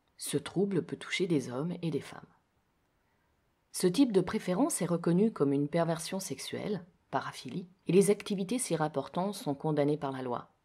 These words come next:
notamment en raison du fait qu'une personne n'ayant pas la majorité sexuelle ne peut apporter un consentement éclairé.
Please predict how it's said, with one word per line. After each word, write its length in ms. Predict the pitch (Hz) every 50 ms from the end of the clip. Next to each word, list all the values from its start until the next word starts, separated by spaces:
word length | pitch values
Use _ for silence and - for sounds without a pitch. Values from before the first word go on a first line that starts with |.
| _ _ _ _ _ _ _ _ -
notamment 500 | 131 127 - 135 135 139 147 165 185 180
en 20 |
raison 280 | 147 139 139 131 143 139
du 120 | 135 135
fait 200 | 123 - - 180
qu'une 200 | 175 - 143 131
personne 440 | - 127 120 - - - 165 165 151
n'ayant 280 | 139 127 123 127 123
pas 140 | 123 - 139
la 80 | 131 117
majorité 540 | 120 123 117 - 117 113 110 98 - 156 151
sexuelle 600 | 160 - 160 - - - 135 160 208 214 196 151 - _
ne 100 | - 147
peut 200 | 147 147 - 165
apporter 580 | 156 147 156 147 139 - - 202 214 220 - - -
un 120 | 135 117
consentement 580 | 113 - 135 131 - - 131 120 - - 170 165
éclairé. 460 | 156 139 - - 165 151 143 147 -